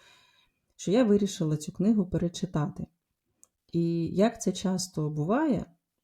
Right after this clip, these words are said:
наче читала вперше. Ну, адже Венді таки виросла.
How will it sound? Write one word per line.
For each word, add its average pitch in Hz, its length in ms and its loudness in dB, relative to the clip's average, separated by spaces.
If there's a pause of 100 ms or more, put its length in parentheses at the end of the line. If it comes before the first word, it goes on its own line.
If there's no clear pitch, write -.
(280)
наче 196 320 0
читала 180 360 -2
вперше. 151 680 -4 (1080)
Ну, - 160 0
адже 165 460 2
Венді 156 920 4
таки 165 240 0
виросла. 151 640 2